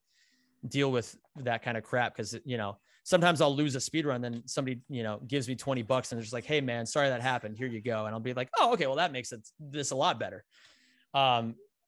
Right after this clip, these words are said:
but, you know, I, I understand that I'm in a position of privilege in that regard, and, and not every other speedrunner is, has that sort of thing.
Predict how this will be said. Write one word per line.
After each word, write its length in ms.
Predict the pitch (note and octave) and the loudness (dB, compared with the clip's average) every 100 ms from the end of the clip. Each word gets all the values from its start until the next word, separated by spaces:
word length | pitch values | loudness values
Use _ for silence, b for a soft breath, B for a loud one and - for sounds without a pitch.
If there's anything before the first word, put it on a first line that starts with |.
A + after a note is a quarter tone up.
| - | -14
but, 340 | D3 F3 D#3 | 0 4 4
you 120 | D3+ | 2
know, 260 | D#3 C3 B2 - | 0 2 0 -4
I, 240 | - C#3+ | -2 0
I 40 | |
understand 440 | D3+ C3 - F3+ D#3+ | 0 -2 0 0 0
that 80 | C3 | -2
I'm 100 | C3 | -4
in 60 | |
a 40 | B2 | -6
position 380 | A#2+ B2 - | -6 -4 -4
of 100 | A#2 | -6
privilege 380 | - C#3 A#2 G#2+ | -4 -4 -4 -8
in 80 | A2 | -6
that 160 | A2 A2 | -6 -8
regard, 380 | G2+ G#2+ G#2 | -6 -4 -2
and, 160 | G2+ G#2 A2 | -4 -8 -8
and 140 | A2 | -4
not 180 | A2+ A#2 | -2 0
every 180 | A#2 A2+ | 0 -2
other 120 | G#2+ | -4
speedrunner 500 | - B2+ A2+ G#2 G2 | -4 -6 -6 -8 -10
is, 100 | G2 - A2 | -14 -16 -18
has 360 | - G#2+ B2+ A2 | -8 -2 -2 -2
that 200 | F#2+ F#2 | -8 -10
sort 160 | G#2+ G2+ | -10 -10
of 80 | |
thing. 120 | - | -12